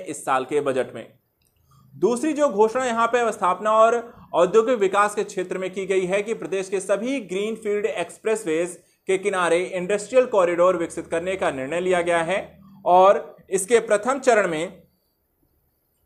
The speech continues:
पाँच सौ करोड़ रुपए की व्यवस्था को प्रस्तावित किया गया। अवस्थापना विकास के अंतर्गत ही प्रधानमंत्री गतिशक्ति योजना के अंतर्गत मल्टी मॉडल कनेक्टिविटी परियोजना को आठ सौ सत्तानवे करोड़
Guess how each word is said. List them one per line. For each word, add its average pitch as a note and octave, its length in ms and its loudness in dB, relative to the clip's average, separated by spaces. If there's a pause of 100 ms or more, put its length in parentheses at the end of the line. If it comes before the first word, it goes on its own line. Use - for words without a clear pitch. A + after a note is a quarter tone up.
(540)
पाँच C4 280 4
सौ C4+ 140 6
करोड़ G#3+ 300 2
रुपए F#3 220 2
की G3+ 160 -4
व्यवस्था E3 400 0
को F#3+ 140 -2
प्रस्तावित C#3+ 560 0
किया A#2+ 140 -2
गया। A#2 140 -6 (1900)
अवस्थापना B3 560 2
विकास B3 400 2
के C4 140 2
अंतर्गत G#3 480 0
ही A3+ 160 -4 (760)
प्रधानमंत्री C#4 680 -2
गतिशक्ति G3 560 -2
योजना G#3 320 0
के A3 140 -2
अंतर्गत G3 480 -2
मल्टी F#3+ 380 -4
मॉडल G#3 340 0
कनेक्टिविटी F#3 640 -4
परियोजना E3 560 -4
को F#3+ 180 -6
आठ - 240 -2
सौ D#3+ 120 -14
सत्तानवे C3+ 500 -6
करोड़ F3+ 320 0